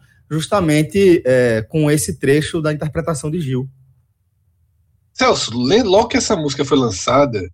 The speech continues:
Speaker 2: e ela não faz parte do, do último trabalho de M C, da Amarelo.
Speaker 1: Amarelo,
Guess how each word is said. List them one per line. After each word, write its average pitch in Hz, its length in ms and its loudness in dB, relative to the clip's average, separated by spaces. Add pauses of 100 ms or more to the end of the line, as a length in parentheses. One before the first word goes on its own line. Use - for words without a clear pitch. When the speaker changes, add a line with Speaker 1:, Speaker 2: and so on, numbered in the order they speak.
Speaker 2:
e 135 100 2
ela 156 160 4
não 190 160 0
faz - 220 -2
parte 151 480 -4
do, 107 480 -6
do 113 160 -8
último 135 300 -2
trabalho 117 320 -4
de 117 80 -4
M 113 160 -4
C, 117 260 -4
da 120 80 0
Amarelo. 107 400 2
Speaker 1:
Amarelo, 87 420 2